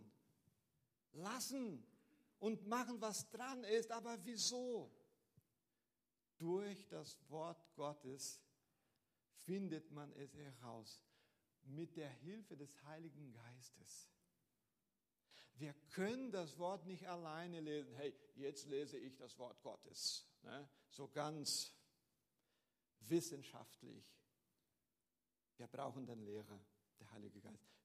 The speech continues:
Wir brauchen den. Und es ist so schön. Hattest du schon diese Erfahrung? Du hast einen Bibeltext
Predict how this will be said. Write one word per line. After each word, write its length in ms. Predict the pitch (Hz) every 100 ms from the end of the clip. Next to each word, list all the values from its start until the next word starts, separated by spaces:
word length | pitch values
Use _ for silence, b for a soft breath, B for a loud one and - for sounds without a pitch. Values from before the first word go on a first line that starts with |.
| -
Wir 140 | 113 -
brauchen 420 | - 110 107 127
den. 240 | 110 107 98 B B
Und 200 | 131 135
es 180 | 123 127
ist 180 | 135 127
so 120 | 131
schön. 520 | 131 - 131 131 165 - _ _ _ _ _ b b b b b _ _ _ _ _ -
Hattest 340 | 147 170 139
du 80 | 156
schon 260 | - 147 147
diese 260 | 139 131 131
Erfahrung? 720 | 131 - 131 143 120 135 147 - _ b b b -
Du 160 | 143 131
hast 280 | 160 160 - -
einen 240 | 151 147
Bibeltext 800 | 135 180 160 127 147 156 156 -